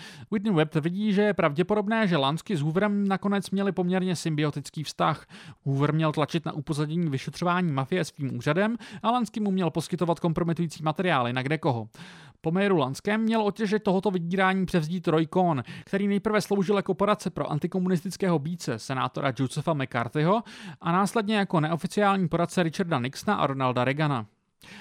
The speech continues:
Roy Cohn je podivná postavička. Zemřel v roce devatenáct set osmdesát šest na aids.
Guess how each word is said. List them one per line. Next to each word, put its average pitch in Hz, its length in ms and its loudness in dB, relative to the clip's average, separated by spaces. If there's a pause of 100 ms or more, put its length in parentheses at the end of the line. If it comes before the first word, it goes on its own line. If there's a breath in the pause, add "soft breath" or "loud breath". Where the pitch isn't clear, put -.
(140 loud breath)
Roy 190 260 4
Cohn 214 220 0
je 208 100 2
podivná 190 440 2
postavička. 131 680 -6
Zemřel 139 360 0
v 190 60 0
roce 208 200 0
devatenáct 202 400 0
set 202 100 -4
osmdesát 190 520 0
šest 175 180 -2
na 175 80 -2
aids. 147 420 -2